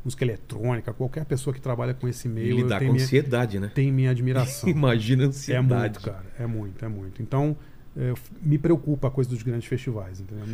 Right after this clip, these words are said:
Speaker 2: É,
Speaker 1: preocupa.
Speaker 2: e, e esse show, a gente, pra quem tá assistindo isso daí depois dessa live aqui, vai tá na, na descrição, né? O, o link de compra aí do,
Speaker 1: Sim.
Speaker 2: do, do show.
Speaker 1: E
Speaker 2: Dia
Speaker 1: o ba-, e o
Speaker 2: vinte de abril.
Speaker 1: vinte de abril. E o Barulho, posso falar da campanha,
Speaker 2: Claro,
Speaker 1: então?
Speaker 2: claro.
Speaker 1: Tá.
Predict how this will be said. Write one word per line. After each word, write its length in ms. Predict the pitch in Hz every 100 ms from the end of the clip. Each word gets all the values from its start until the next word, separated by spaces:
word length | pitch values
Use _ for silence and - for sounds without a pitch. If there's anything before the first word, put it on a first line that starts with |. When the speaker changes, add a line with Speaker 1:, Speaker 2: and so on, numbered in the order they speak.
| 113
Speaker 2:
É, 120 | 123
Speaker 1:
preocupa. 200 | 117 104
Speaker 2:
e, 60 | 110 110 104
e 40 |
esse 180 | 107 -
show, 320 | 98 - 123
a 60 | 135
gente, 380 | 135 139 - 131
pra 160 | 117
quem 100 | 110
tá 80 | 113
assistindo 320 | 113 - 120
isso 80 | 107
daí 140 | 107 107
depois 440 | 107 - 135 139
dessa 240 | 107 -
live 360 | 104 104 117 113
aqui, 160 | - 127
vai 100 | 143
tá 260 | - 139
na, 240 | 143 139 135
na 80 |
descrição, 520 | 131 - 127 - 123 110
né? 160 | 123 - - - - - - - - - - -
O, 320 | - 98 - 101
o 40 |
link 240 | 101 98
de 100 | 101
compra 420 | - 101 101 95 90
aí 120 | 87 - -
do, 60 | -
Speaker 1:
Sim. 300 | - 95 90
Speaker 2:
do, 200 | 92 76 62 - - - -
do 80 |
show. 300 | - - 90 - - -
Speaker 1:
E 60 | 101
Speaker 2:
Dia 180 | 131 117
Speaker 1:
o 20 |
ba-, 160 | 143 104
e 80 | 131
o 40 |
Speaker 2:
vinte 160 | 160 135
de 60 | 123
abril. 300 | 107 113 110
Speaker 1:
vinte 240 | 139 135
de 100 | 160
abril. 320 | 135 117 110 - - - - - - - - - - -
E 120 | 131
o 40 | 139
Barulho, 320 | 135 147 147
posso 200 | 147 -
falar 140 | 131
da 100 | 120
campanha, 400 | 110 107 160 156
Speaker 2:
Claro, 160 | 117 190
Speaker 1:
então? 140 | 170
Speaker 2:
claro. 240 | 143 151 127
Speaker 1:
Tá. 240 | 120 101